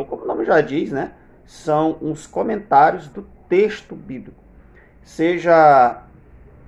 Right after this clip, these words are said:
seja os comentários exegéticos ou expositivos, é, eu tenho pego alguns e isso ajuda muito,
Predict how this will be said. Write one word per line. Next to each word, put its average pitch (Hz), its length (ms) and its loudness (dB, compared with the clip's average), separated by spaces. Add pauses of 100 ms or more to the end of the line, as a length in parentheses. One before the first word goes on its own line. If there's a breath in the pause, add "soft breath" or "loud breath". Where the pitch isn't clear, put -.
(300)
seja 165 840 2
os 139 360 -8
comentários 131 800 -4
exegéticos 127 1120 -6 (100)
ou 135 280 -2
expositivos, 143 1080 -12 (640 soft breath)
é, 120 720 0
eu 135 520 0 (520)
tenho 151 220 2
pego 151 400 2
alguns 139 720 -4 (240)
e 135 1120 -8 (400)
isso 170 200 -6
ajuda 185 340 -4
muito, 165 1000 -4